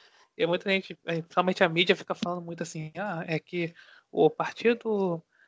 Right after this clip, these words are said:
Democrata, ele é, assim, seria uma centro-direita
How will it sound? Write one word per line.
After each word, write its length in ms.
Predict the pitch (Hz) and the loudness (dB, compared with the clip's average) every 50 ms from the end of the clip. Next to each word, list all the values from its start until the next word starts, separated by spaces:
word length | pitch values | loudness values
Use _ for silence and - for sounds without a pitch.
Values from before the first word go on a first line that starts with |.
| _ _ _ _ | _ _ _ _
Democrata, 760 | - 165 180 180 175 165 170 - - - 220 233 233 - - | -8 -4 4 6 6 6 4 4 4 4 6 6 4 2 -2
ele 200 | 214 196 185 180 175 | -2 0 0 0 2
é, 300 | 180 190 190 190 196 - - | 2 2 2 0 0 -2 -4
assim, 380 | 165 - - - - 160 156 | -8 -8 -10 -8 -6 -4 -4
seria 380 | 147 - - 170 165 185 196 196 | -4 -2 -2 2 2 4 4 2
uma 400 | 190 190 190 185 175 175 165 156 | 2 -2 -4 -2 0 2 2 2
centro-direita 1400 | - - - - - 226 233 226 196 180 - - - 196 175 160 170 170 160 165 180 220 226 226 214 208 - _ | 2 -2 -8 -10 -8 -4 -2 -2 -2 -4 -4 0 0 0 2 2 4 4 6 6 8 8 8 8 8 6 2 _